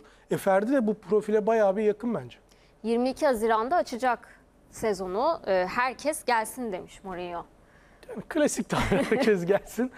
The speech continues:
Speaker 1: Ee, yirmi iki Haziran'da
Speaker 2: Ya, herkes gelir.
Speaker 1: Gelir,
Speaker 2: Şimdi
Speaker 1: gelecek.
Speaker 2: Mourinho çağırırsa gelir herkes.
Speaker 1: Merhaba demeye gelir en azından herkes. Fotoğraf çe-, falan çektirirler toplu.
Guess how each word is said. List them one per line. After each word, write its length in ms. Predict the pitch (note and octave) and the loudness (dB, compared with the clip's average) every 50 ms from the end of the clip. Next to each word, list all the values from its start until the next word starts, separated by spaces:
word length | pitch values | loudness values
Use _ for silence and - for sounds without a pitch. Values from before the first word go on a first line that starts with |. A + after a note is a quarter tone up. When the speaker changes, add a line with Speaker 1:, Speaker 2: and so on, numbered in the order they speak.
| - - - - - - - | -18 -20 -20 -20 -12 -4 0
Speaker 1:
Ee, 380 | F#3 E3+ E3+ F3 E3+ F3 F3+ F3 - - | 2 4 6 6 4 4 2 0 -2 -4
yirmi 260 | D#3+ D#3 E3 F3+ F3+ | -2 0 2 2 2
iki 180 | E3+ - - G3 | 2 2 2 2
Haziran'da 520 | F#3 E3 E3+ E3+ E3+ F3 F3 F#3 F#3+ - - _ _ _ _ _ - - | 2 2 0 0 0 0 2 0 0 0 -4 _ _ _ _ _ -6 -2
Speaker 2:
Ya, 80 | C#4 D#4 | 0 2
herkes 360 | C4 B3 C4 C#4 - E4+ - - G3 | 2 2 0 0 -2 -4 -4 -2 -2
gelir. 300 | B3+ B3 B3 B3+ A3+ - - - - _ - D3+ | 0 2 2 2 2 0 -4 -18 -16 _ -10 -8
Speaker 1:
Gelir, 300 | C3 C3 C#3+ C#3+ C#3+ D3+ | -4 -2 -2 -2 -2 -2
Speaker 2:
Şimdi 140 | G3 G3 G3 - | -2 -2 0 2
Speaker 1:
gelecek. 20 | |
Speaker 2:
Mourinho 360 | - B3 C4+ D#4 D#4+ D#4 C#4+ C#4 | 4 4 6 6 6 6 6 4
çağırırsa 540 | C#4+ - C#4 C4+ C#4 D#4 F#4 A4 - A4+ | 4 4 4 4 4 2 2 0 2 2
gelir 340 | A4 C4+ C#4+ C#4 C#4 D4+ C4+ | 2 4 4 4 4 4 4
herkes. 180 | B3+ A3+ G#3+ F3+ | 4 2 2 4
Speaker 1:
Merhaba 360 | F#3 G3+ G3+ G3 G3 G3 F3 | 4 4 4 4 4 4 4
demeye 320 | F#3+ F#3 F#3+ F#3+ F#3+ F#3 | 4 4 4 4 4 4
gelir 260 | F3+ E3 E3 D3+ D3+ D3+ | 2 2 2 2 2 2
en 120 | D3+ D3 | 2 2
azından 400 | D3+ D3 D3+ D3 D#3 D3+ D3+ D3+ | 0 0 0 -2 -2 0 0 0
herkes. 480 | D3 D3 D3+ D3 - A#3 A#3 A3 - - - - - - - - - | 0 -2 -2 0 2 0 0 0 -4 -14 -20 -20 -20 -20 -20 -20 -8
Fotoğraf 460 | - F#3 E3+ - F#3+ F#3 F#3+ F3+ - | -4 -2 0 2 4 4 4 2 0
çe-, 160 | - F3+ F#3 - | 0 -2 0 2
falan 260 | - F3 F3 F3 E3+ | 2 2 2 2 0
çektirirler 600 | - - D#3 C3+ - - D3+ C#3+ C#3+ D3 D3 C#3+ | -2 -4 -6 -6 -6 -6 -6 -4 -2 -2 -4 -4
toplu. 500 | - - F3 C#3 - - B3 B3 G#3+ | -6 -10 -12 -12 -6 -2 0 0 0